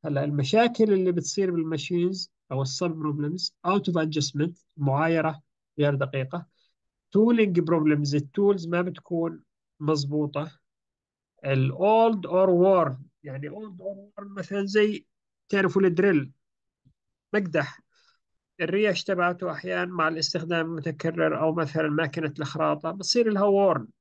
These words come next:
يعني تتآكل، تصير قديمة، فبتصير تعمل لنا مشاكل بالكواليتي. فهاي مين اللي بتيجي من الماشين. هلا من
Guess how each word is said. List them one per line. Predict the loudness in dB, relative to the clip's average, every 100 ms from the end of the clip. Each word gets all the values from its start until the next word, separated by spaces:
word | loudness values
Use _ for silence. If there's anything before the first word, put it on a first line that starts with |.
| -14
يعني | -12 -10 -12 -16 _ _ _
تتآكل، | -6 -4 0 0 0 -2 -4 -12 _ _ _ _
تصير | -6 0 0
قديمة، | 0 0 2 0 -4 _ _ _ _ _ -8
فبتصير | -6 -2 -4
تعمل | -2 -4 0 0
لنا | 0
مشاكل | -2 -2 -4 -6 -6
بالكواليتي. | -6 -6 -4 -4 -4 -8 -20 _ _ _ _
فهاي | 2 4 4
مين | 6 4
اللي | 4 0
بتيجي | -2 -2 0
من | 0
الماشين. | 0 -4 -2 -2
هلا | 0 0
من | 0